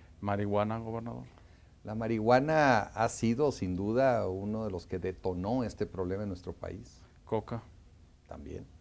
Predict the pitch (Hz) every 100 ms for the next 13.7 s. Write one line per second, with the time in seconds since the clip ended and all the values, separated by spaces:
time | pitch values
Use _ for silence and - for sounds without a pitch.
0 | - - - - - - 98 104 98 98
1 | - - - - - - - - - -
2 | - - - - 127 123 120 135 139 151
3 | 123 95 - - 104 107 101 104 101 117
4 | 131 123 - - - - - - - -
5 | - - - - - - 98 101 - 92
6 | 92 107 - 95 113 - - - - -
7 | - - - - - - 123 165 165 170
8 | 165 165 147 127 - - 120 113 - 135
9 | 127 123 110 120 117 101 101 98 98 92
10 | 90 90 87 85 - - - - - -
11 | - - 104 98 - - - - - -
12 | - - 135 139 120 120 120 120 165 160
13 | - - - - 90 92 87